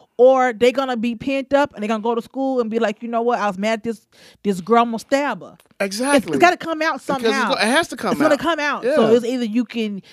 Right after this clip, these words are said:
Speaker 1: show them how to redirect that emotion and let it calm down, and, and, 'cause that's the thing. We not taught enough, um,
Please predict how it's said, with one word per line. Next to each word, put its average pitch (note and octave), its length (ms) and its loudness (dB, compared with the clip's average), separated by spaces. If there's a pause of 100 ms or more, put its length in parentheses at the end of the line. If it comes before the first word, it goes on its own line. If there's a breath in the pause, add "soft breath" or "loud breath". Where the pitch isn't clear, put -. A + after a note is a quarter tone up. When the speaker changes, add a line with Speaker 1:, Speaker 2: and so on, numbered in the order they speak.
(100)
Speaker 1:
show D4 380 4
them D4+ 340 0 (120)
how B3 140 0
to F#3 120 2
redirect A#3+ 580 2
that C4+ 160 0
emotion C#4 540 -4 (280 loud breath)
and F#3+ 140 -6
let A3 140 2
it F#3 100 -8
calm A#3+ 380 4
down, B3+ 540 0
and, F#3 420 -8
and, F#3 340 -10
'cause G3+ 220 -4
that's D4+ 220 -4
the F4+ 60 -6
thing. C#4+ 420 -6 (300 soft breath)
We C#4 180 2
not C#4+ 300 -2 (140)
taught C4+ 380 4 (300)
enough, A3 440 0 (320)
um, F3 640 -6